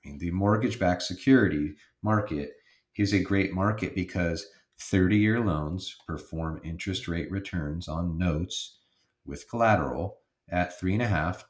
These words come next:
to four and a quarter percent right now. And that's a, if you're a hedge fund manager, that's a nice way to balance out some return in your portfolio. And so you gotta get paid on those things. So what's gonna happen is, oh,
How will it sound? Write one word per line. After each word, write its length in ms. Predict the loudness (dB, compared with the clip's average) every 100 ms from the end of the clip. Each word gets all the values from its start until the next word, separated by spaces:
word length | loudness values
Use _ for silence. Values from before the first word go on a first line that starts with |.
| -12
to 160 | -10
four 320 | -10 -4 0
and 100 | 0
a 60 | 0
quarter 320 | -2 0 0
percent 420 | 0 -4 -2 -4
right 180 | -4 -8
now. 200 | -10 -14 -18 _ _ _ _ _ _ _ _ _
And 140 | -2
that's 200 | 0 2
a, 200 | 0 -4 -6
if 180 | -6 2
you're 140 | 6
a 40 | 8
hedge 260 | 8 6
fund 220 | 2 2 2
manager, 600 | 0 0 0 0 -2 -10 _ _
that's 240 | -2 0 0
a 100 | 2
nice 400 | 4 2 2 0
way 320 | 2 4 2
to 380 | 0 4 4 4
balance 480 | 4 6 4 4
out 240 | 2 2 0
some 160 | 0
return 640 | 0 0 0 2 2 0 -2
in 160 | -2 0
your 120 | -2
portfolio. 920 | -2 -6 -2 0 2 2 0 -4 -8 _ _ _ _ _
And 120 | -8
so 120 | -4 -2
you 220 | 2 2
gotta 340 | 4 6 6
get 240 | 2 -2 -2
paid 420 | 4 6 6 2
on 160 | -6
those 220 | -8 -10 -10
things. 240 | -10 -6
So 80 | -2
what's 220 | -2 -2
gonna 220 | -2 0
happen 400 | 2 2 2 0
is, 280 | 0 -4 -8 -8
oh, 160 | -6